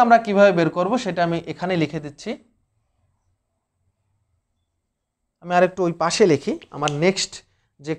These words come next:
কোশ্চেন আছে সেই কোশ্চেনটা সলভ করার জন্য আমার জায়গা দরকার হবে। আমি ওই পাশেই লিখে দিই, তাহলে সুবিধা হবে বন্ধুরা। এখানে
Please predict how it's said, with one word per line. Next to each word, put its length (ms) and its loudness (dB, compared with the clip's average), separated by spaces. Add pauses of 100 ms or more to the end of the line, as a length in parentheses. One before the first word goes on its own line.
কোশ্চেন 360 -8
আছে 160 -14 (460)
সেই 240 -10
কোশ্চেনটা 380 -12 (100)
সলভ 260 -8
করার 220 -8
জন্য 140 -10
আমার 260 -6
জায়গা 260 2 (100)
দরকার 300 -6
হবে। 160 -8 (680)
আমি 220 -12
ওই 120 -8 (140)
পাশেই 440 -8
লিখে 260 -8
দিই, 140 -6 (760)
তাহলে 300 -8 (540)
সুবিধা 580 -10
হবে 220 -12
বন্ধুরা। 300 -6 (1400)
এখানে 360 -10